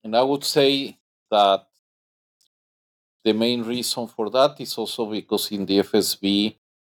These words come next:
uh, the ministries of finance also play a very important role,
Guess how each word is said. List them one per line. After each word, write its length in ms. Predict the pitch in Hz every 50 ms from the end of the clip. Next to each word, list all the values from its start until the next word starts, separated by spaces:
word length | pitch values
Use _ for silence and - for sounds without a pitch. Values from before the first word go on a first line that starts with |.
| _ _ _ _ _ _ _ _
uh, 440 | - 95 92 92 92 92 90 - - -
the 100 | 101 98
ministries 640 | 101 104 110 113 113 110 - - - 110 - - -
of 80 | 92
finance 560 | - _ 101 101 101 101 101 101 101 - - 101
also 260 | 95 - - 98 - _ _
play 240 | 98 95 92 92 92
a 80 | 87
very 180 | 90 95 92 90
important 640 | 87 87 _ _ 95 87 82 _ - 85 87 87 -
role, 320 | - 117 104 92 82 82